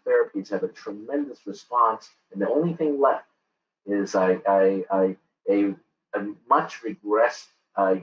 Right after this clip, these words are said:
few lumps in the liver. We're starting to take those out to assess for completeness of, uh, treatment, as well as to look for mechanisms of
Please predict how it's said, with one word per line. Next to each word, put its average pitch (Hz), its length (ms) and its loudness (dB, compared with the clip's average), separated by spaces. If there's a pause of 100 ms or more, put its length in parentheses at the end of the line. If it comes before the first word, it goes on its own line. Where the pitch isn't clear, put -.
(120)
few 123 220 -16
lumps 110 320 -4
in 95 100 -6
the 82 80 -10
liver. 101 420 0 (600)
We're 170 140 2
starting 151 380 4
to 117 80 -2
take - 200 -4
those 117 220 4
out 113 300 0
to 98 440 -2
assess 117 480 -4
for 95 140 2
completeness 95 600 -10
of, 87 100 -12 (100)
uh, - 120 -10
treatment, - 400 -16 (300)
as 92 220 -4
well 127 260 4
as 104 180 2
to 104 40 -8
look 101 320 -4
for 95 300 4
mechanisms 92 760 -10
of 175 60 -16